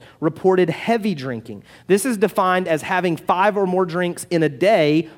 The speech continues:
for five days in the last thirty days. So we're talking about seven percent of all people twelve and older, and fourteen percent of young adults. We're talking about eighteen million people have had more than five drinks,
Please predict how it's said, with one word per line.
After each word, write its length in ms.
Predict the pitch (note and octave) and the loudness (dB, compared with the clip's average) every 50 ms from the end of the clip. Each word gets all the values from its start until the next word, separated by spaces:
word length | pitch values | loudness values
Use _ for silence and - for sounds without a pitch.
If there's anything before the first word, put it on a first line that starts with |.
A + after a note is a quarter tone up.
| - - | -10 -2
for 180 | - F3 F3 D#3 | 0 2 2 2
five 540 | - - - A#3+ A3 A#3 B3 B3 A3 F3 | -2 -2 0 2 2 4 4 2 0 0
days 540 | D3+ D#3 C#3 B2+ A#2+ A#2+ B2+ C3+ C#3 - - _ _ _ | 0 0 0 0 0 -2 -4 -6 -8 -10 -18 _ _ _
in 100 | D3+ D3 | -6 -2
the 80 | D3 C#3 | -2 -2
last 340 | C3+ C#3 C3 B2 - - - | -2 -2 -2 -4 -4 -8 -8
thirty 280 | - E3 D#3+ C#3 A#2+ | -6 -6 -4 -6 -6
days. 340 | G2+ G2+ - - - - - _ - - _ | -10 -10 -14 -14 -18 -20 -20 _ -20 -20 _
So 120 | - - F3+ | -6 -4 -4
we're 60 | F#3+ | -2
talking 280 | F#3+ G#3+ G3+ F#3+ G3 | 0 0 0 2 0
about 220 | F#3 F3 D#3+ C#3+ - | 0 0 0 -2 -2
seven 460 | - - - G#3 G3+ G#3 A#3 A#3+ A3+ | -8 -4 0 2 2 2 2 0 0
percent 500 | - A3 G#3 - - E3+ D#3 D3+ D3+ - - - _ _ _ | 0 -2 -4 -2 -4 -4 -2 -4 -4 -6 -14 -20 _ _ _
of 140 | D3 D3+ D3 | -4 -4 -2
all 340 | - E3 F3 F#3+ G#3 A3 | 0 2 4 6 4 4
people 320 | G#3+ - G#3+ G3+ - G3 F#3 | 4 2 -2 -2 0 -2 -2
twelve 320 | F#3+ - - F#3+ F#3 F#3 | -2 0 0 2 2 2
and 100 | F3 E3+ | 0 0
older, 180 | D#3+ D#3 D3 C#3+ | 0 0 -2 -2
and 180 | B2+ C3+ C#3 | -6 -6 -8
fourteen 400 | - - F#3 G3+ G3 - F#3 F3+ | -4 -2 -2 -2 -2 -2 -8 -8
percent 320 | D#3+ - C#3+ - - D#3 D3 | -6 -8 -10 -8 -8 -8 -6
of 80 | C3 | -4
young 180 | C3+ C#3 C3+ C#3 | -4 -4 -4 -4
adults. 300 | C3+ C3+ B2+ A#2 - - | -4 -4 -4 -6 -6 -10
We're 60 | D#3 | -14
talking 300 | - - E3+ D#3+ - E3+ | -10 -10 -12 -10 -8 -6
about 220 | D3 C#3 B2+ - - - | -6 -6 -6 -6 -6 -4
eighteen 800 | C#3+ D#3 E3+ - - - - F3+ E3 D#3 D3+ C#3 C3+ C3+ C3+ | -4 -4 -4 -6 -14 -12 -10 -8 -6 -6 -6 -6 -6 -6 -4
million 360 | C#3 D3 D3+ D#3+ E3 E3+ D#3 D3 | -2 -2 -2 -2 -4 -6 -8 -6
people 400 | - D3 D3 - A#2+ A2+ A#2+ - _ - - - _ - | -8 -8 -8 -8 -12 -16 -16 -18 _ -20 -20 -20 _ -8
have 120 | C#3+ C3+ | -6 -4
had 220 | C#3+ D3+ D3 C#3+ | -2 -4 -4 -2
more 300 | C#3 C3+ D3 D#3 E3 F#3+ | -2 -2 0 2 2 2
than 100 | F#3+ G#3 | 2 0
five 280 | G3 G3+ G#3+ F#3+ F#3 E3+ | 0 0 0 0 0 -2
drinks, 360 | D3+ D#3 D3 C#3+ C#3 - - | -4 -6 -6 -6 -8 -10 -16